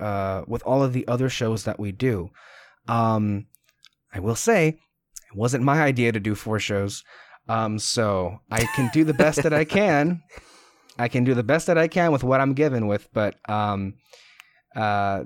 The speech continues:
Speaker 1: the fact remains, even though it wasn't by design,
Speaker 2: Mm.
Speaker 1: Red Spotlight is now putting out, like, three to four episodes a week.
Speaker 2: Yeah.
Speaker 1: Which is crazy insane.
Speaker 2: Mm-hmm.
Speaker 1: I don't, it, and that wasn't something that was decided. It just kind of came together because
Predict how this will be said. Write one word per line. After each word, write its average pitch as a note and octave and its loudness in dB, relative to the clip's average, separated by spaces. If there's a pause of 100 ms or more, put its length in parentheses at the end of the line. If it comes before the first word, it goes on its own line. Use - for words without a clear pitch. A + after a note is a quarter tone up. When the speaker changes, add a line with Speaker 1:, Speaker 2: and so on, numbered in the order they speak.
Speaker 1:
the B2+ 0
fact D3 -4 (140)
remains, B2+ 0 (540)
even D3 2
though C#3+ 4
it A#2+ 2
wasn't C3+ 2
by B2 2
design, G#2+ 0
Speaker 2:
Mm. - -4
Speaker 1:
Red B2+ -2
Spotlight B2+ 0
is A2 -2
now A#2 2
putting C3 0
out, A#2+ 0
like, A2+ -4 (120)
three C3 0
to A2+ 0
four B2 0
episodes A#2+ -2
a G2 0
week. A2+ -4 (920)
Speaker 2:
Yeah. B2 -2
Speaker 1:
Which C3 0
is C3 0
crazy C3+ 2
insane. G#2+ -2
Speaker 2:
Mm-hmm. G2 -6 (100)
Speaker 1:
I D3 0
don't, D#3+ 0
it, D3+ -2
and E3 2
that F3 2
wasn't A3 2
something B3 2
that G#3 2
was D#3+ -2
decided. C#3 -2
It A2 -2
just D3+ -4
kind D#3 0
of - -8 (240)
came F3 2
together E3 2
because C3+ -2